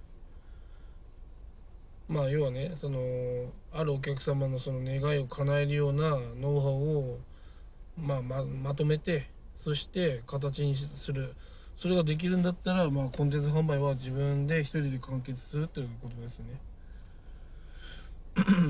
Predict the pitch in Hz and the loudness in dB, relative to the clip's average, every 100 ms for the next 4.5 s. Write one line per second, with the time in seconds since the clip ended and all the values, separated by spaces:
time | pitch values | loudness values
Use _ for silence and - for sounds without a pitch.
0 | 117 113 - - - - - - - - | 2 -4 -12 -14 -14 -14 -14 -14 -14 -12
1 | - - - - - - - - - - | -14 -14 -14 -14 -14 -14 -14 -14 -14 -14
2 | - - - - - - - - - - | -14 -12 -14 -14 -14 -14 -14 -12 -12 -14
3 | - - - - - - - - - - | -14 -14 -12 -12 -14 -14 -14 -12 -12 -12
4 | - - - - 147 | -14 -16 -10 -2 0